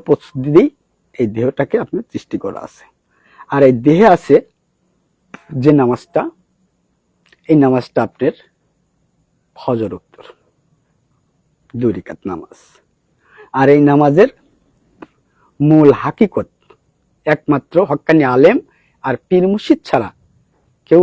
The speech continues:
আপনাকে দিতে পারবে না। যদি আপনি আহলে বায়তের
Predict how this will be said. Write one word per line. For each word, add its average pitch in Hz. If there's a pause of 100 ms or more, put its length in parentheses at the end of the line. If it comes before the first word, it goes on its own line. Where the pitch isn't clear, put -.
(100)
আপনাকে 120 (720)
দিতে 104
পারবে -
না। - (840)
যদি 139 (640)
আপনি 139 (1400)
আহলে 165
বায়তের 131